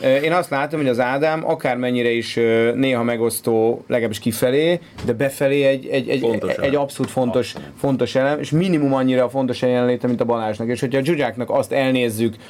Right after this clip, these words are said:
Speaker 1: hogy nem védekezik, hogy, hogy ele-, hogy nem fejel, hogy nem úgy ér vissza, hogy az,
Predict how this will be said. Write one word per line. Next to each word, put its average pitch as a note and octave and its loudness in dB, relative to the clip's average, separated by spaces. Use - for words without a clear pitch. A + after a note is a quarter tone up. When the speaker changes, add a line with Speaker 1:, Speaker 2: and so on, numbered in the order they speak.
Speaker 1:
hogy A#2 -2
nem C3+ 2
védekezik, A#2+ 0
hogy, A2+ -2
hogy B2 0
ele-, A#2+ 2
hogy B2 0
nem B2 0
fejel, A#2+ 2
hogy A#2+ -2
nem B2 0
úgy B2+ 0
ér B2 2
vissza, A#2+ -2
hogy B2 0
az, A#2+ 0